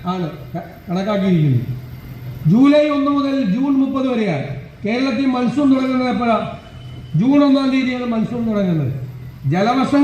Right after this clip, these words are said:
കണക്കാക്കേണ്ടത് തന്നെ ജൂൺ ഒന്നാം തീയതി മുതൽ മെയ് മുപ്പത്, മുപ്പത്തൊന്നാം തീയതി വരെയാണ് കണക്കാക്കേണ്ടത്. അത് ഒരു മാസം വൈകിച്ചാണ് ചെയ്തിരിക്കുന്നത്. എന്നിട്ട് ഈ ഫെബ്രുവരി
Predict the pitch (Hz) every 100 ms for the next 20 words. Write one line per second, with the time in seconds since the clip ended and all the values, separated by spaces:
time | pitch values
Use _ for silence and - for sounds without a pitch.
0 | 269 247 226 277 240 277 277 269 254 262
1 | 294 - - - - - - 147 226 285
2 | 294 269 269 277 269 262 262 262 254 269
3 | 247 262 262 - 254 277 247 262 254 262
4 | 262 262 269 262 247 233 180 - - -
5 | - 208 240 262 233 214 175 123 - -
6 | - 247 302 294 302 311 294 294 262 269
7 | 285 294 285 269 254 247 220 190 170 123
8 | 123 - - - - - - 185 269 285
9 | 302 320 - 233 214 330 330 320